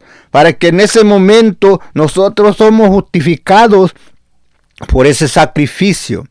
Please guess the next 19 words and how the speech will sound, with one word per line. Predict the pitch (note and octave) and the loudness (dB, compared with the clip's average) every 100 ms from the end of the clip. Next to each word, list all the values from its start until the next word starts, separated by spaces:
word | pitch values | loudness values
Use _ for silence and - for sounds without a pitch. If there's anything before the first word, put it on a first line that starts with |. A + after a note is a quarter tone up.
| _ _ _ | _ _ _
de | C3 E3+ | 0 2
Jesús | F3 C#3+ - G#3+ G3 | 2 0 -2 -2 -2
en | - D#3 D3+ | -4 -4 -2
la | C#3+ | -2
cruz | C3+ F3 | -2 -2
del | D#3+ D#3 | -2 -4
Calvario. | - C#3 C3 C#3+ C#3 A2+ C3+ _ _ _ _ - | -2 -2 0 -2 -2 -6 -8 _ _ _ _ -14
Dios, | B2+ D3 F#3 A3 A3 - - - - _ | -6 -2 2 2 0 -6 -20 -20 -20 _
no | F3+ F3+ G3+ | -4 0 2
había | G#3 F#3+ A3 G#3+ G3+ | 4 2 2 4 2
otro | G#3 F#3+ | 2 -2
medio | F3+ F#3 G#3 C#3+ A#2 B2 | 0 0 0 0 -2 -4
por | - D#3 | -4 -2
el | D3 | -2
cual | - F3 F#3 G3+ | -2 0 2 2
el | - D#3 | 0 2
hombre | F#3 G#3 F#3 E3 | 2 2 0 -2
pudiera | - D3+ E3+ F3+ D#3 | -2 0 2 0 0
pagar | D#3 D#3 F3 E3 A#2 | -2 0 0 -2 -6